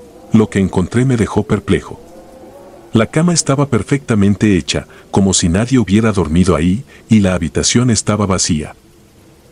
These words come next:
No había señales de la paciente ni de su familia. Pregunté a las enfermeras del siguiente turno, pero ninguna sabía qué había pasado. El sistema no mostraba registro de un alta,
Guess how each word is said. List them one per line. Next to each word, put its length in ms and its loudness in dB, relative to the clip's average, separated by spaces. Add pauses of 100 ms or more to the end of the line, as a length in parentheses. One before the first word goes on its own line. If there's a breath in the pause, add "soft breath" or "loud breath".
(120)
No 240 4
había 260 2
señales 540 0
de 80 2
la 100 0
paciente 500 0
ni 140 2
de 120 2
su 160 -2
familia. 520 -2 (1040)
Pregunté 480 2
a 60 4
las 200 2
enfermeras 540 0
del 120 0
siguiente 460 0
turno, 440 -2 (300)
pero 200 2
ninguna 400 2
sabía 420 0
qué 160 -4
había 280 0
pasado. 500 -4 (920)
El 160 2
sistema 480 0
no 160 4
mostraba 480 0
registro 520 0
de 100 0
un 200 2
alta, 380 -4